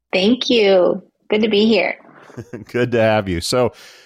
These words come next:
Speaker 2: for our few listeners that don't know you, haven't seen you speak at a conference or s-, heard you on a podcast,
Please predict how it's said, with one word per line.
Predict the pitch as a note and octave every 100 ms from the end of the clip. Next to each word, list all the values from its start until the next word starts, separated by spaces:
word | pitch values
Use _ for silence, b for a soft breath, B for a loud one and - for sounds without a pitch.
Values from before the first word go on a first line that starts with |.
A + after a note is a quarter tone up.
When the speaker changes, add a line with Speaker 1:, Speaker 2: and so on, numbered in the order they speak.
| B
Speaker 2:
for | - C3
our | C3 C3
few | E3 F#3+
listeners | E3+ - C#3+
that | A#2+ A#2+
don't | B2+ C3
know | C3 B2+
you, | A#2 A#2+ B2 B2
haven't | A#2+ A#2 A#2+
seen | - A#2+ A#2
you | A#2 A2+
speak | - - A2+ A2 -
at | G2+ G2+ - G#2
a | F#2+ F#2
conference | - C3 C3+ C3 C3+ B2 A#2+ A#2 A2+ -
or | G2 F#2+ F#2+
s-, | -
heard | - G#2
you | G2
on | G2+
a | F#2+
podcast, | - G2+ G2+ G#2 G2